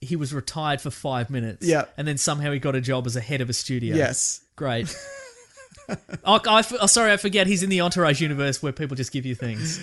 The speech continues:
Speaker 2: You
Speaker 1: I
Speaker 2: forgot
Speaker 1: forgot.
Speaker 2: that for
Speaker 1: I
Speaker 2: a
Speaker 1: did
Speaker 2: second,
Speaker 1: forget.
Speaker 2: didn't
Speaker 1: Yeah,
Speaker 2: you?
Speaker 1: sorry, yeah. Uh-huh.
Speaker 2: So basically it's about this movie. I,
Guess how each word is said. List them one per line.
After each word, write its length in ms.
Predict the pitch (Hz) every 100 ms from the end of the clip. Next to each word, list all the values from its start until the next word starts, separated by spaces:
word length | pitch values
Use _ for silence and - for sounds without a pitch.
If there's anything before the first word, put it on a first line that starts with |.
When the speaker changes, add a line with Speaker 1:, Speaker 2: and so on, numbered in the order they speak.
| -
Speaker 2:
You 80 | 302
Speaker 1:
I 40 |
Speaker 2:
forgot 260 | 247 196 202
Speaker 1:
forgot. 40 |
Speaker 2:
that 200 | 185 170
for 60 | -
Speaker 1:
I 20 |
Speaker 2:
a 20 |
Speaker 1:
did 40 | 170
Speaker 2:
second, 320 | - 165 165
Speaker 1:
forget. 100 | 147 160
Speaker 2:
didn't 20 |
Speaker 1:
Yeah, 40 | 131
Speaker 2:
you? 60 | 151 135
Speaker 1:
sorry, 140 | 127
yeah. 160 | 135 123 -
Uh-huh. 200 | 139 123 _
Speaker 2:
So 180 | - 185
basically 420 | 170 180 185 165 170
it's 120 | 165
about 260 | 147 151 147
this 160 | 143
movie. 720 | 143 156 156 151 143 135 131 -
I, 160 | 156